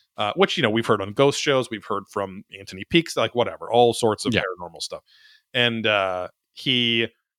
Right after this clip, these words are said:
Speaker 1: uh, so he never told her about this presence, but then,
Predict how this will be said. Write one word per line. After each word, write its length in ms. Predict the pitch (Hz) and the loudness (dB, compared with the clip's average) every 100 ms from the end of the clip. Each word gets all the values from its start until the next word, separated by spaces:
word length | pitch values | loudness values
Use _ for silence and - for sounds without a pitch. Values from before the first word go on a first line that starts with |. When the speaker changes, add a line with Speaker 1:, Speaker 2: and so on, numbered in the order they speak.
| _ _ | _ _
Speaker 1:
uh, 160 | 123 113 | -2 -2
so 160 | - | -2
he 100 | 131 | -4
never 260 | 131 139 170 | 0 0 0
told 220 | 160 151 | 0 2
her 40 | 143 | 4
about 160 | 139 | 2
this 100 | 143 | 0
presence, 640 | - 123 113 110 107 - - _ _ _ _ _ _ _ _ - - 117 | -2 2 2 0 -4 -6 -8 _ _ _ _ _ _ _ _ -18 -10 0
but 200 | 139 - | 0 4
then, 460 | 127 120 120 113 | 4 4 0 -4